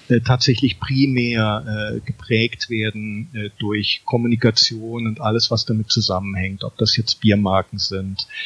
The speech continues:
äh, um ein Beispiel zu nennen, oder, äh, äh, Marken, äh, in anderen Kategorien wie Parfums und so weiter. Äh, auf der anderen Seite gibt es sicherlich Marken,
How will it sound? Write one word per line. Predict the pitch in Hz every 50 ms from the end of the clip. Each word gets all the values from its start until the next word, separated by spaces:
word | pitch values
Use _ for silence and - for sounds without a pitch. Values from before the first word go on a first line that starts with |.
| - - - - - _ _ -
äh, | 107 101 101 104 104 -
um | 113 107 107
ein | - 113 107 107 104
Beispiel | - 95 90 98 104 - 101 - 107 101
zu | - - - 104
nennen, | 98 98 95 95 95 95 98 98 95 113 - -
oder, | 107 95 101 95 95 92 95 98 - -
äh, | 101 98
äh, | 101 101 104 - - 110 101 101 110 -
Marken, | - 110 101 95 92 95 98 104 - 113 110 104 101 98 92 - -
äh, | - 107 101 101 98 101 -
in | - 107 104 104 101 104 - -
anderen | - 113 113 110 107 107 104
Kategorien | - - 110 - 110 107 107 104 110 107 104 104 101
wie | 107 101
Parfums | - 110 107 104 - - 107 98 98 104 - -
und | - 160 110 -
so | - 107 -
weiter. | - 117 127 131 - 139 123 - - - - - - - - - - - - - _ -
Äh, | 120 113 117 120 123
auf | - 131 123 -
der | - 135 120 123
anderen | 127 147 160 156
Seite | 135 131 120 131 139 135 135
gibt | - - 135 - -
es | 131 -
sicherlich | - 135 127 139 127 117 - -
Marken, | 113 107 107 113 117 113 - 127 120 110